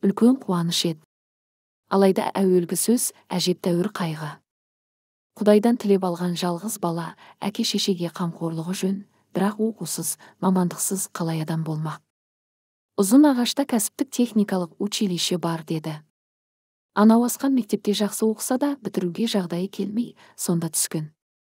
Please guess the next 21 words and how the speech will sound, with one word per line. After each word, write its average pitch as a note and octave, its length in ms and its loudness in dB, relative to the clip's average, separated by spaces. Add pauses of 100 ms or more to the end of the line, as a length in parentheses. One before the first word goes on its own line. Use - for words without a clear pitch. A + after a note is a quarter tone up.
(600)
Қазір F#3+ 340 2
ауылда F3 380 0 (240)
трактор A#3+ 500 2
айдап E3 300 -2
жүр, E3 240 -4 (320)
жалғыз F3 400 2
шешесін E3 480 0
бағып. D#3 240 -4 (960)
Әрі G#3+ 320 4
механик. G3 580 -2 (1080)
Шопырлықты B3+ 640 2
да A#3+ 160 2
үйреніп F3+ 400 -2
алыпты. E3 480 -6 (960)
"Сол D4 380 6
училищеде A3 760 2
оқимын, E3+ 640 -2
нақты, G#3 540 -2 (180)
қажетті G3+ 400 2
мамандық F3 480 2
алам. E3 260 -6